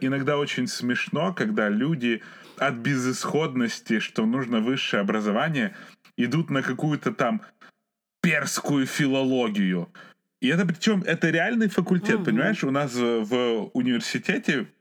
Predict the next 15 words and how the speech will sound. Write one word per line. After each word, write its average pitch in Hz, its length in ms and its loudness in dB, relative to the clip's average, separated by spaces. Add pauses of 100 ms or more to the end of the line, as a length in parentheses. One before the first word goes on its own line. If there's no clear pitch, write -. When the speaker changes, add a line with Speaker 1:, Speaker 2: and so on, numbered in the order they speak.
(1300)
Speaker 1:
есть 185 320 0
факультет 190 600 0
перской 180 380 0
филологии, 123 680 0
типа, 95 360 -2 (1080)
персы 269 440 2
умерли. 208 720 2 (420)
<laughs> 202 460 2
Я, 180 260 4
я 165 180 2
понимаю, 180 420 2
что - 160 0
это 127 80 2
Speaker 2:
Не, 135 60 4
Speaker 1:
скорее 571 180 8